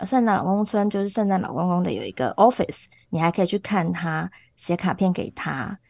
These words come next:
然后呢有很多的纪念品店可以购买。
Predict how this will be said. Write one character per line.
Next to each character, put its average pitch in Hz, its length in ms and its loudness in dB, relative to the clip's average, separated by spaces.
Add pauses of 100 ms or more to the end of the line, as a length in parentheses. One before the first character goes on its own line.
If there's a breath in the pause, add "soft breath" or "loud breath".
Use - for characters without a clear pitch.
(140)
然 147 160 -4
后 175 160 -2
呢 165 220 -2
有 127 160 -4
很 - 200 -8
多 160 180 -4
的 - 420 -8 (220)
纪 - 160 -2
念 196 220 2
品 180 180 -6
店 185 220 0
可 175 100 -8
以 165 140 -6
购 185 160 0
买。 - 280 -6